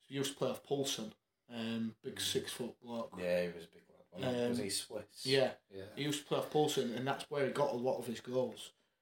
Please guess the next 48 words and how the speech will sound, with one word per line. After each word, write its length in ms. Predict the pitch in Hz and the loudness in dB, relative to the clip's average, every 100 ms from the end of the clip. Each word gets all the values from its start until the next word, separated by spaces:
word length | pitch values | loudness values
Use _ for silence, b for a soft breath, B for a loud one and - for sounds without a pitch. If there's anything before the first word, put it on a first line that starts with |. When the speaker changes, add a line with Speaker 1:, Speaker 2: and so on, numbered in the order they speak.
| _ | _
Speaker 1:
playing 240 | 139 131 120 | 0 0 2
off 120 | 135 | 2
someone. 380 | - 123 120 117 | 0 0 0 -2
If 100 | 117 | -2
he's 120 | 151 | 2
not 180 | 185 185 | 4 4
playing 260 | - 185 175 | 4 4 4
off 200 | 170 147 | 2 2
anybody, 560 | 135 113 101 104 110 _ _ _ _ _ _ _ _ _ _ - | 0 -2 -6 -6 -8 _ _ _ _ _ _ _ _ _ _ -8
I 60 | |
think 260 | - 170 - | -4 -4 -2
he 80 | 180 | -2
struggles. 640 | - 117 120 113 - - _ _ 120 | -2 -4 -4 -6 -10 -16 _ _ -8
I, 140 | 120 - 127 | -8 -6 -4
I 80 | |
think 180 | 127 135 | -2 -2
he, 60 | 120 | -6
str-, 220 | - 135 131 | 0 0 2
he 60 | |
struggles 400 | 127 - 139 131 | 0 4 4 4
in 80 | 120 | 2
the 60 | 117 | -2
Premier 260 | 120 120 | -4 -4
League, 240 | 120 113 113 | -4 -6 -4
unless 280 | 120 123 - | -4 -4 -2
they're 100 | 127 | 0
gonna 180 | 131 123 | 2 6
maybe 200 | 135 127 | 6 6
play 220 | - 143 | 4 4
him 60 | 135 | 6
off 140 | 131 | 6
Wilson, 360 | 143 151 147 160 | 8 8 6 4
I 60 | |
don't 180 | 143 139 | 4 4
know. 140 | 147 143 | 6 6
Speaker 2:
I 60 | |
think 180 | - 120 | 8 8
Newcastle 520 | 131 131 135 113 113 | 6 6 4 2 2
will 60 | 98 | 2
be 100 | 104 | 4
a 40 | |
real 140 | 101 92 | 4 2
good 160 | 90 | 0
fit 320 | - 101 98 - _ | -4 -4 -4 -8 _
for, 220 | - 101 95 - - | -8 -4 -4 -8 -8
for 100 | 101 | 0
Werner 300 | 98 104 98 - | 4 4 2 -2
to 240 | 101 92 | 0 -2